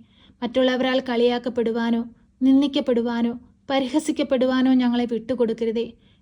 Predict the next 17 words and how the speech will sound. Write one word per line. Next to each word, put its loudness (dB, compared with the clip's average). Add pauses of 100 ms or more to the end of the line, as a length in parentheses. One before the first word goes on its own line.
എന്തെന്നാൽ 0 (260)
ഞങ്ങൾ 2
ആശ്രയിക്കുന്നത് -2 (280)
അമ്മയിലാണ്. 2 (400)
അമ്മേ 2
മാതാവേ, 0 (360)
ഇടവിടാതെ 2
ഞങ്ങൾക്ക് 2
വേണ്ടി 0 (260)
മാധ്യസ്ഥം 0
വഹിക്കണമേ. -2 (460)
ഞങ്ങളുടെ 2
ഹൃദയത്തിൻ്റെ 2
വേദനകൾ 0
അറിഞ്ഞ് -2 (420)
ദുഃഖങ്ങൾ -2
മനസ്സിലാക്കി -2